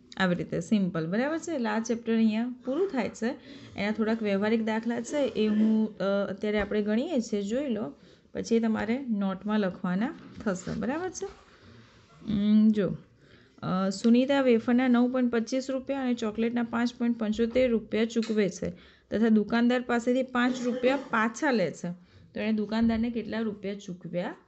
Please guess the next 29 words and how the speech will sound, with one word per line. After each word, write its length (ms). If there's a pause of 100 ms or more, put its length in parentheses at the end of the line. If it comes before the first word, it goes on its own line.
(180)
હશે, 320
બરાબર 380
છે? 120
તો 100
આમાં 200
આપણે 160
કરવું 280
પડશે 240
સરવાળો, 500 (560)
કે 100
નવ 320 (280)
પોઇન્ટ 360 (120)
પચીસ 760 (720)
વત્તા 600 (320)
પાંચ 400 (260)
પોઇન્ટ 400 (220)
પંચોતેર, 680 (1120)
બરાબર? 320 (380)
તો 80
આ 60
બંનેનો 280
સરવાળો, 420
પાંચ 220
પાંચ 140
દસની 260
શૂન્ય, 360
વધી 420
એક, 280 (460)
સાત, 360